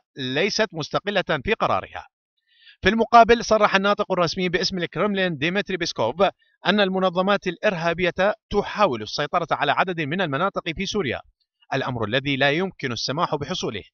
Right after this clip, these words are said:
داعيا إلى متابعة المفاوضات في جنيف، معتبرا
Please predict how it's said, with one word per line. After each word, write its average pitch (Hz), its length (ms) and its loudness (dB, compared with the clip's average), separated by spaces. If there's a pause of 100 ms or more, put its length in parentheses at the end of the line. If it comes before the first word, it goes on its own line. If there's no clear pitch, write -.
(260)
داعيا 127 340 0
إلى 131 280 -4
متابعة 139 520 2
المفاوضات 123 640 -2
في 135 120 -6
جنيف، 160 320 -2 (480)
معتبرا 139 680 -2